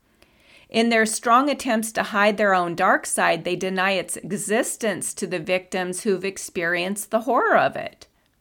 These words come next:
I often hear clients tell me, "He's really very popular and people really love him. I'm the only one that sees the other side of him."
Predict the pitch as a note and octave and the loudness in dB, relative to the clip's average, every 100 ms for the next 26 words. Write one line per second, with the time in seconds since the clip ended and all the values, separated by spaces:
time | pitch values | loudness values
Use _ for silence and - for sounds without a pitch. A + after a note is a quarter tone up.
0 | _ _ _ _ _ _ _ _ _ - | _ _ _ _ _ _ _ _ _ -2
1 | G#3+ A#3 C#4 C#4 C#4+ A#3+ - A#3 A#3 G#3+ | 4 6 6 2 2 0 0 -2 0 -2
2 | - B3+ B3+ B3 A3+ A#3+ A3+ - A#3 B3 | -6 -4 -2 -2 -2 -4 -6 -4 -2 -2
3 | A#3+ A3 A3 G#3 - G#3 G#3 A3+ F#3+ E3+ | 0 2 2 0 -2 -2 0 -2 -2 -2
4 | D#3 E3 - A3 A3 F#3 F3+ F3+ E3 E3+ | -2 -6 -8 -8 -6 -4 -4 -2 -2 0
5 | F3+ F#3+ G#3 C#3+ F#2 - _ - F#3+ A3+ | 0 -2 -8 -8 -8 -12 _ 0 2 4
6 | G3 E3+ E3+ D#3 E3 F3+ C#3 - - C4 | 4 4 2 -2 0 0 -2 -6 -4 -2
7 | A3+ A#2 - - _ - F#3 F3 E3 A3 | -2 -4 -10 -18 _ -2 0 0 -4 -4
8 | A#3+ F#3 F3+ - - | -4 -4 -8 -12 -14